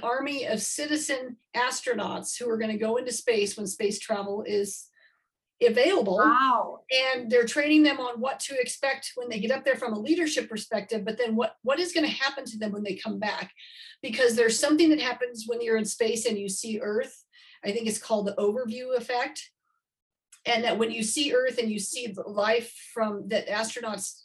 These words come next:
Speaker 1: uh, experience this a lot, they have a whole different perspective. So when these people go on space travel and come back,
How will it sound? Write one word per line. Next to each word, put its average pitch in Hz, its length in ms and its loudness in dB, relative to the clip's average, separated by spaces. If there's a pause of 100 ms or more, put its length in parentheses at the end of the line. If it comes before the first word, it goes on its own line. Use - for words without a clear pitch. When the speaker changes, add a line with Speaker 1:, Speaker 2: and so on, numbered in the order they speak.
Speaker 1:
uh, 196 260 2
experience 202 760 -4
this 202 120 -4
a 196 60 -4
lot, 202 340 0 (260)
they 233 80 4
have 214 120 4
a 202 180 2
whole 269 260 4
different 226 380 -4
perspective. 196 520 -4
So 226 120 -2
when 226 160 -4
these 240 180 -8
people 311 280 2
go 240 200 0
on 254 120 -4
space 220 320 0
travel 220 300 0
and 190 60 -6
come 202 160 -6
back, 208 300 -2